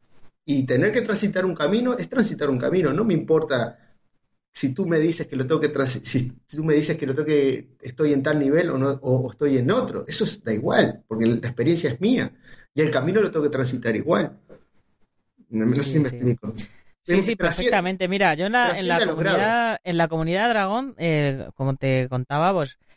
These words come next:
Speaker 2: tenemos ahora mismo ya, pues, veinticinco cursos, me parece que hay, de, de todo. Ahora se ha po-, podido ver que hay un poquito de, de todo variado. Y hay gente que me está diciendo, "Nacho, tío, haz tu arte marcial, saca tu...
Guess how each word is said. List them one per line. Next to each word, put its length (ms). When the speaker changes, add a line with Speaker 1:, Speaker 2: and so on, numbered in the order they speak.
Speaker 2:
tenemos 320
ahora 140
mismo 220
ya, 480
pues, 140
veinticinco 680
cursos, 300
me 120
parece 320
que 120
hay, 160
de, 340
de 120
todo. 340
Ahora 140
se 120
ha 60
po-, 180
podido 280
ver 120
que 100
hay 80
un 80
poquito 360
de, 160
de 140
todo 200
variado. 360
Y 80
hay 80
gente 280
que 80
me 80
está 160
diciendo, 600
"Nacho, 460
tío, 260
haz 140
tu 160
arte 220
marcial, 580
saca 300
tu... 440